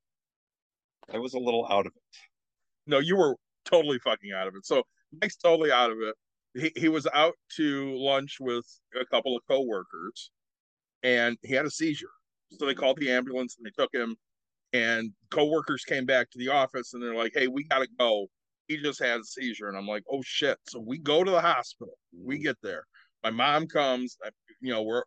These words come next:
Speaker 2: we're figuring shit out. I call his mom. She's coming.
Speaker 1: Mm-hmm.
Speaker 2: And while Mike's there with his seizure, he has a really bad ingrown toenail. Like, really bad.
Speaker 1: Yeah, it had probably been infected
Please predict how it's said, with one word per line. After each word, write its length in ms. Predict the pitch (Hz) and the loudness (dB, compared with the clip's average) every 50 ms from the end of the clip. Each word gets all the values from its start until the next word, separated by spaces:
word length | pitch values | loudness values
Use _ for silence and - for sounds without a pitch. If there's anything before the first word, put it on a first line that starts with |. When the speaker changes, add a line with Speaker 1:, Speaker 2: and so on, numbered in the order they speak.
| _ _ - | _ _ -6
Speaker 2:
we're 140 | 127 123 110 | -4 -4 -4
figuring 360 | - 151 143 147 147 135 123 | 0 -2 -2 0 0 -4 -4
shit 220 | - - 139 139 | -4 -6 -4 -2
out. 240 | 147 151 139 139 127 110 | 0 2 2 0 0 -2
I 60 | 110 | -4
call 240 | - - 120 113 104 - | -6 -4 -8 -6 -2 -2
his 220 | 156 175 160 170 | -2 -2 -2 -4
mom. 420 | 170 180 175 165 160 165 165 165 151 | -4 -2 0 0 0 0 -2 -4 -6
She's 340 | - - - 180 190 180 - _ - | -10 -10 -8 -8 -8 -10 -10 _ -2
coming. 420 | 185 170 160 165 156 156 151 147 _ _ _ _ _ _ - 98 | -2 0 0 -2 -8 -8 -10 -14 _ _ _ _ _ _ -20 -18
Speaker 1:
Mm-hmm. 340 | 101 98 92 82 95 95 98 98 _ _ - | -16 -16 -16 -16 -16 -16 -16 -16 _ _ -4
Speaker 2:
And 440 | 139 139 139 131 131 131 131 127 123 - _ _ _ _ _ _ _ _ _ _ _ _ _ _ - | -2 0 2 2 2 0 -2 -4 -6 -10 _ _ _ _ _ _ _ _ _ _ _ _ _ _ -4
while 220 | 135 156 220 254 240 | -2 0 0 0 0
Mike's 340 | 202 202 196 180 175 - 135 | 0 0 -2 -2 -4 -10 -6
there 360 | 131 147 151 143 139 143 139 123 | -2 0 2 2 2 0 -2 -4
with 160 | 127 131 123 | -6 -8 -8
his 200 | - 127 120 - | -6 -10 -10 -10
seizure, 640 | - - 214 233 214 165 - - 113 98 110 156 - _ _ _ _ _ _ _ _ _ _ _ _ _ _ _ _ _ _ _ _ - | -10 -10 -8 -8 -8 -8 -6 -6 -6 -6 -6 -10 -10 _ _ _ _ _ _ _ _ _ _ _ _ _ _ _ _ _ _ _ _ -14
he 200 | - 165 160 147 - - - | -10 -10 -10 -10 -10 -8 -4
has 340 | 147 156 143 139 127 123 - 135 | -2 0 0 -2 -4 -6 -8 -8
a 40 | 135 123 120 | -8 -6 -2
really 280 | 143 220 254 202 175 135 - | 0 0 0 0 -2 -4 -6
bad 240 | 120 113 110 113 117 113 113 | -2 0 0 0 -2 -4 -8
ingrown 380 | 120 113 107 110 110 104 101 - - | -10 -8 -6 -6 -8 -8 -8 -14 -14
toenail. 140 | 107 101 98 92 - _ _ _ _ _ _ _ _ _ _ _ _ _ _ _ _ _ - | -12 -12 -12 -14 -18 _ _ _ _ _ _ _ _ _ _ _ _ _ _ _ _ _ -4
Like, 160 | 127 123 - _ _ _ _ - 117 113 | -4 -4 -4 _ _ _ _ -20 -14 -6
really 280 | 117 127 120 107 101 - | 0 0 0 0 -2 -6
bad. 140 | - - - - - _ _ _ _ _ _ _ _ _ - | -8 -14 -18 -18 -20 _ _ _ _ _ _ _ _ _ -6
Speaker 1:
Yeah, 120 | 101 104 | -4 -2
it 60 | 113 | -2
had 100 | 123 117 | -2 0
probably 220 | 117 113 107 98 92 | 0 0 -2 -2 -2
been 160 | 92 95 92 | -2 -4 -4
infected 520 | 90 90 - - 92 85 _ - 90 85 | -4 -8 -4 -6 -6 -6 _ -6 -8 -8